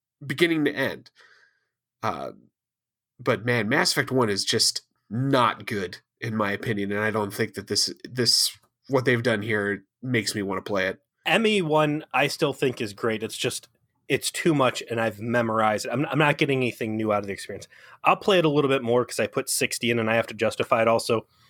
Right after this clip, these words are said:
Speaker 2: It's easy to play in front of my kids as long as I'm not going after, like, sexy time with Liara's butt. But,
Speaker 1: <laughs>
Speaker 2: um, it,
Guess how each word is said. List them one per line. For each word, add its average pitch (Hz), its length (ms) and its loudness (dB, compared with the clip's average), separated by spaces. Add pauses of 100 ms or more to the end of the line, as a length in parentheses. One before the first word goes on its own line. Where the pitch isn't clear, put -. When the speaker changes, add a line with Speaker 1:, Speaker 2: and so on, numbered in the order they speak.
(260)
Speaker 2:
It's 120 200 -2
easy 120 200 2
to 110 60 0
play 117 260 2
in 107 100 0
front 117 160 0
of 110 60 0
my 107 120 0
kids 107 360 -2
as 101 100 -2
long 104 160 2
as 104 80 0
I'm 107 100 -2
not 104 200 -2
going 104 180 -2
after, 101 220 -4
like, 98 180 -4 (480)
sexy - 420 0
time 110 240 0
with - 160 -6
Liara's 107 440 2
butt. 110 340 0 (260)
But, 160 320 4 (920)
Speaker 1:
<laughs> - 640 -4
Speaker 2:
um, 113 580 0 (800)
it, 143 200 -2